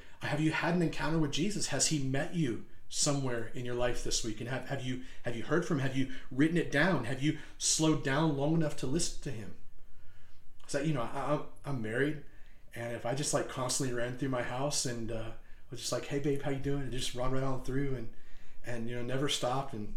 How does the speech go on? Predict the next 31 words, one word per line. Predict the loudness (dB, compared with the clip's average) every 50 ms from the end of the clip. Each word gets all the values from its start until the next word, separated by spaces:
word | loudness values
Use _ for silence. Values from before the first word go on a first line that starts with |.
| 2 2
and | 2 2 2
listened | 2 2 2 2 4 2 2 0
to | 0 -2
what | -4 -4 -4
my | -4
wife | -4 -4 -4 -4 -6
had | -8 -6
to | -4
say | -2 -2 -2 -2
to | -2 0
me, | -2 -2 -2 -4 -6 -10 -14 -16 -18 -18 -12 -8
I | -6 -4
don't | -4 -4 -4
think | -4 -6 -6
anybody | -4 -2 0 0 0 0 -2 -2 -4 -4
would | -4 -4 -4 -4
be, | -4 -4 -4 -4 -4 -6 -10 -10 -12 -12 -12 -12 -12 -12 -14 -12 -10
um, | -10 -8 -8
impressed | -8 -10 -6 -4 -2 0 0 0 0
with | -2 0 2
that, | 2 2 2 0 -2 -6 -10 -12 -12
nor | -8 -6 -2 -2 0
do | 0 0
I | 0 -2
think | -2 -6 -6 -6
anybody | -6 -6 -4 -4 -4 -4 -4
would | -4 -4 -4
actually | -4 -4 -4 -4 -4 -4 -4 -4
wanna | -4 -4 -4
say, | -4 -4 -4 -4 -4
"Hey, | -4 -4 -4 -4